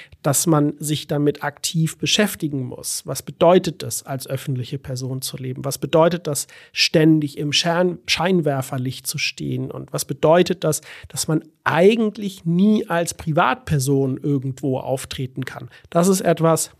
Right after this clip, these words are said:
ja, wo C E Os tatsächlich sehr, sehr viel lernen können, wenn sie sich anschauen, wie Politiker damit umgehen. Und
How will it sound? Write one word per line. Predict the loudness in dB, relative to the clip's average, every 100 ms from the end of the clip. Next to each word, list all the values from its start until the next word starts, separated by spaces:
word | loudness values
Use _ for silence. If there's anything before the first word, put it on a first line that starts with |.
| _ _ -2
ja, | 2 2 0 -8 _ _
wo | 2 4 2 -4 -20 -20 _
C | -6 0 0
E |
Os | 2 4 4 2
tatsächlich | -6 -8 -8 -8 -8
sehr, | -4 -2
sehr | -4
viel | -6 -4 -4 -4 _
lernen | -4 0 2 4 2 -2 -10 _ _
können, | 0 4 4 4 2 -4 -8
wenn | -4 -2 0
sie | -2
sich | -6 -12 -10
anschauen, | -8 -6 -6 -6 -6 -6
wie | -8
Politiker | -4 0 2 0 -4 -8
damit | -10 -14 -14
umgehen. | -12 -12 -12 -14 -14 -16 _ -18 -16 -14 -16 -18 -20 _ _ _ _
Und | 2 4 4 2 -4